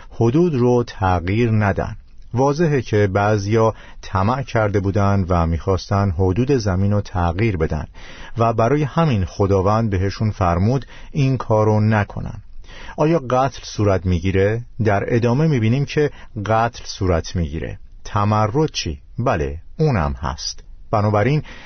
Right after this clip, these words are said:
قضایایی پیش میاد که نیاز به یه حرف آخر دارن.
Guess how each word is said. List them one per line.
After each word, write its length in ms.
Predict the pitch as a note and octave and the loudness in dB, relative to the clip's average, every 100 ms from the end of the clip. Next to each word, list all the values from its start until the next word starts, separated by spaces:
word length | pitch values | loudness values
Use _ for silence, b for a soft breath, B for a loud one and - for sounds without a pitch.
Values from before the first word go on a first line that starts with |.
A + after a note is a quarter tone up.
| B - | B 0
قضایایی 640 | A2+ A2 A2+ G#2+ C3 F3+ | 2 2 2 4 4 2
پیش 380 | F3 C3 A#2+ - | 0 -2 -2 0
میاد 360 | A2+ G#2+ G#2+ - | 2 4 2 0
که 220 | - A2 | 0 2
نیاز 560 | G2+ F#2 G2 A#2 A#2+ | 2 2 2 2 2
به 120 | G2 F2+ | 0 0
یه 220 | E2+ G#2+ | 2 0
حرف 400 | F2 G#2+ G#2 - | 0 0 0 -2
آخر 560 | G2+ E2+ D2 - G2+ | 0 2 0 0 0
دارن. 380 | D#2 D2 A#1+ - | 0 -4 -8 -10